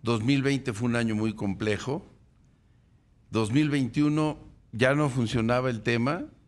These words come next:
la eliminatoria bien, pero todo lo demás no ha funcionado. Y dos mil veintidós yo veo que hay una desconexión terrible, porque no puedes decir que la selección mexicana tenga un sistema. Jugó bien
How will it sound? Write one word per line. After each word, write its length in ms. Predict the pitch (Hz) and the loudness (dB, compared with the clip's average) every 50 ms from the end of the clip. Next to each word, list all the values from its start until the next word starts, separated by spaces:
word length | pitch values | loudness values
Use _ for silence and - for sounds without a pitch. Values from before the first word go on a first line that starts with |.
| _ _ _ _ _ - - - - - | _ _ _ _ _ -20 -20 -20 -10 -4
la 120 | 98 98 | -2 0
eliminatoria 760 | 98 98 98 101 101 98 101 95 - - 117 113 117 117 117 | 2 2 2 2 2 2 0 -2 -2 -2 -2 0 0 0 -2
bien, 420 | 98 101 104 110 117 135 156 151 147 | -2 -2 0 2 2 2 0 -2 -2
pero 200 | - 107 92 78 | -4 -4 -4 -4
todo 220 | - - 117 117 113 | -2 0 0 2 2
lo 120 | 113 104 | 2 0
demás 220 | 98 107 107 110 | 0 -2 -2 -2
no 80 | 110 117 | -2 -2
ha 60 | 113 | -2
funcionado. 560 | 110 120 110 104 110 101 104 107 120 139 135 - - - - - - - - _ _ _ | -2 -2 -2 -2 0 2 2 2 2 0 -2 -6 -12 -20 -20 -20 -20 -20 -20 _ _ _
Y 80 | 143 139 | 0 2
dos 180 | 135 143 139 135 | 2 2 2 2
mil 180 | 160 190 196 | 2 2 2
veintidós 500 | 190 196 185 147 143 151 147 165 180 165 | 2 0 0 0 0 0 0 0 0 2
yo 100 | 160 175 | 2 2
veo 200 | 170 175 180 165 | 2 2 0 -2
que 120 | 165 180 170 | -2 -2 0
hay 160 | 165 175 175 | 0 0 0
una 200 | 180 175 165 156 | 0 0 0 0
desconexión 720 | 143 135 120 - - 131 127 123 127 110 - - 175 175 151 | 0 0 -2 -2 -4 -2 -2 -2 -2 -2 -2 0 0 0 0
terrible, 680 | - 147 131 127 147 175 185 170 165 151 127 107 87 - - - _ _ _ _ _ _ _ _ - - - _ | 2 2 2 2 0 0 0 -2 -2 -4 -4 -6 -8 -12 -18 -20 _ _ _ _ _ _ _ _ -20 -20 -12 _
porque 640 | - 143 143 135 - 156 151 147 143 - - - - - - _ _ _ _ _ _ | 0 0 0 2 2 2 2 2 0 -2 -8 -16 -20 -20 -20 _ _ _ _ _ _
no 320 | 160 147 151 180 202 190 202 | -4 -2 0 0 0 0 0
puedes 360 | 185 196 196 190 185 165 147 | 0 0 2 2 0 0 -2
decir 400 | 147 135 - - 175 185 165 - | -2 -2 0 0 -2 -2 -4 -2
que 140 | - 151 131 | -2 -2 0
la 140 | 127 127 117 | 0 -2 -2
selección 460 | 113 123 120 120 117 - 170 165 160 | -2 -4 -4 -4 -2 -2 0 0 0
mexicana 800 | 147 - 139 117 - - 156 143 143 131 123 131 147 - - - - - _ _ _ _ _ _ _ | 0 -2 -4 -6 -2 0 2 2 2 2 0 -2 -4 -8 -10 -18 -20 -20 _ _ _ _ _ _ _
tenga 220 | - 160 160 160 | 0 2 2 2
un 120 | 175 175 139 | 2 2 0
sistema. 400 | 143 143 139 185 190 185 - - | 0 0 2 2 0 0 0 -4
Jugó 400 | - - - 151 147 160 175 180 | -4 -2 0 2 2 2 2 2
bien 440 | 180 180 185 185 196 196 190 - | 2 2 2 2 2 0 -2 -4